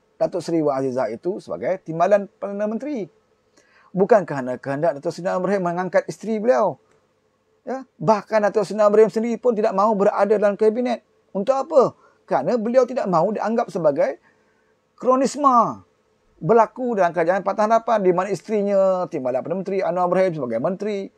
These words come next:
Ya. Dan itu sebab jugalah Nur Izzah tidak berada dalam kabinet.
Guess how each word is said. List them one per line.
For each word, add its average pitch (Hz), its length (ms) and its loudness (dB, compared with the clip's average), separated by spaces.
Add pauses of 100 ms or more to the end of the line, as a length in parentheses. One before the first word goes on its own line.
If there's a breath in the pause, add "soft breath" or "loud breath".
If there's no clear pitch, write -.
(600)
Ya. - 240 -6 (880)
Dan 247 240 0
itu 254 160 -2
sebab 220 320 0
jugalah 233 320 4
Nur 175 240 -2
Izzah 165 400 0
tidak 139 320 -2
berada 139 240 -2
dalam 196 240 0
kabinet. 240 480 -2